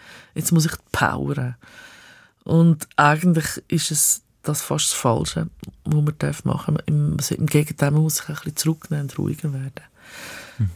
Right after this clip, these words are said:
Speaker 1: Quasi dem Publikum mehr Platz geben, dass sie können auf dich zukommen können.
Speaker 2: Obwohl die, äh, Ruhe schon da ist, noch mehr in die Ruhe
Speaker 1: Ja,
Speaker 2: hineingehen?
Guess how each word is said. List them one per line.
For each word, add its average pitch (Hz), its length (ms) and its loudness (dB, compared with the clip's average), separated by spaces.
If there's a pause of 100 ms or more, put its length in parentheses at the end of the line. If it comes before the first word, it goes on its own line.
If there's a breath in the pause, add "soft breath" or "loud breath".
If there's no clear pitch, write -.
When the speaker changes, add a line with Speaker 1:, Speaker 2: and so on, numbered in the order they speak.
(120)
Speaker 1:
Quasi 151 260 4
dem 151 100 2
Publikum 165 560 4
mehr 151 200 6
Platz - 640 -2 (160)
geben, 143 300 -2 (120)
dass - 180 -2
sie 160 120 0
können 135 240 -4
auf 127 100 -10
dich - 300 -6
zukommen - 300 -8
können. 131 180 -8 (760)
Speaker 2:
Obwohl 110 520 6
die, - 140 -10
äh, 107 280 2
Ruhe 113 340 8
schon 117 380 4
da 107 280 8
ist, 110 400 0
noch 107 260 8
mehr 113 300 8
in 104 140 0
die 101 160 4
Ruhe 104 300 6
Speaker 1:
Ja, 139 280 6
Speaker 2:
hineingehen? 95 160 -4